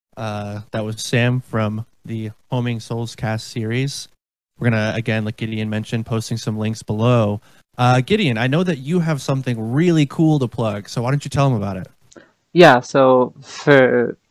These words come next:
Speaker 2: about two months ago, back when I was obsessed enough with the Elden Ring lore to read about it while I was at work, I s-,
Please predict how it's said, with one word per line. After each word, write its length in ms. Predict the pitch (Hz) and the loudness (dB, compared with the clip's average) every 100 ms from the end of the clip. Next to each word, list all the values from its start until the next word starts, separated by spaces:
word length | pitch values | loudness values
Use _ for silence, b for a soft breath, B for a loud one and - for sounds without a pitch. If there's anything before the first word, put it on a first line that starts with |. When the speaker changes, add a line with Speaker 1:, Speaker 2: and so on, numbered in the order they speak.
| - | 2
Speaker 2:
about 420 | 127 131 127 - | 6 8 6 4
two 220 | - 165 | 0 4
months 400 | 156 123 123 - | 4 4 2 0
ago, 400 | 147 135 131 131 - | 2 4 4 2 2
back 300 | 120 113 - | 0 2 0
when 100 | 113 | 0
I 220 | 110 117 | 2 2
was 520 | 110 107 104 - - - | 2 -2 -6 -14 -14 -2
obsessed 520 | 123 - 127 120 - | -2 4 4 4 2
enough 340 | 127 120 113 | 4 4 2
with 260 | - 120 - | 2 2 2
the 480 | 131 117 127 117 110 - | -12 0 2 2 0 2
Elden 400 | 127 120 120 117 | 4 6 6 2
Ring 220 | 117 117 110 | -2 -4 0
lore 320 | 117 113 110 | 2 4 2
to 480 | - - 113 107 110 | -2 -4 -2 -2 -6
read 300 | 107 117 117 | -2 2 2
about 260 | 117 113 | 2 2
it 140 | 117 - | 0 -2
while 240 | 127 117 | -4 -2
I 80 | 113 | -2
was 180 | 117 110 | -4 -4
at 160 | 113 - | -6 0
work, 520 | 120 127 113 - - _ _ _ _ _ | 4 6 4 0 -12 _ _ _ _ _
I 480 | - 120 120 117 117 | 4 6 8 6 6
s-, 380 | - - - - | 2 -4 -6 -6